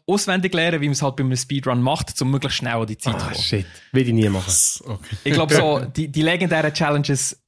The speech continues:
Speaker 1: da, da bin ich draussen, glaub's.
Speaker 2: Aber dann, aber dann sind von all diesen dreizehn Games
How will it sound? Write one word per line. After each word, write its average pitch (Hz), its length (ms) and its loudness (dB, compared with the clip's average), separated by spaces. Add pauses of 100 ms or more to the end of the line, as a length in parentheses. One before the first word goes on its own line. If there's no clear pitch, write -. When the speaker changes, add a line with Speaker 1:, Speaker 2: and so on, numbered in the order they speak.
(160)
Speaker 1:
da, 131 140 0
da 127 220 -2
bin 127 160 2
ich 127 100 -2
draussen, 120 320 -2
glaub's. 107 380 -6 (160)
Speaker 2:
Aber 156 120 6
dann, 208 200 6 (100)
aber 180 180 4
dann 196 200 4
sind 190 220 6
von 175 180 2
all 180 180 4
diesen 269 240 4
dreizehn 220 320 4
Games 202 380 4